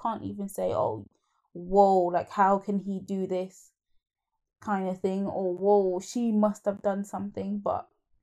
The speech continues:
it's just, I'd love, I would love to be a fly on the wall.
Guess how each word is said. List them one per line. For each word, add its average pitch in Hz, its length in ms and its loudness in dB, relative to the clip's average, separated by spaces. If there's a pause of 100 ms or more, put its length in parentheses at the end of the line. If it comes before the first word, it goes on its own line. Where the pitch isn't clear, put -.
(640)
it's - 180 -20
just, - 500 -4 (340)
I'd 214 180 2
love, 220 180 -6 (200)
I 220 80 -6
would 214 140 -10
love 226 220 -6
to 208 100 -20
be 202 100 -8
a 190 80 -8
fly 190 320 -4
on 190 160 -8
the 185 60 -12
wall. - 360 -12